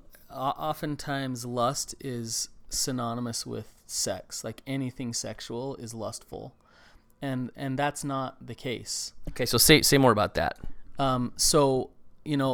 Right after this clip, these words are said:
Speaker 1: like, I remember going to church as a twelve-year-old boy, thirteen-year-old boy. Um, my hormones just going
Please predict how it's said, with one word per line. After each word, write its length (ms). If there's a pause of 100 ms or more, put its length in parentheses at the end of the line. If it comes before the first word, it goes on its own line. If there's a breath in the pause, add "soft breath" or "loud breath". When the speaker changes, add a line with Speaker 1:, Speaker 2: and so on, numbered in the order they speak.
Speaker 1:
like, 280 (240)
I 80
remember 400
going 200
to 60
church 460
as 160
a 80
twelve-year-old 600
boy, 280
thirteen-year-old 580
boy. 320 (560 soft breath)
Um, 260
my 160
hormones 640
just 160
going 400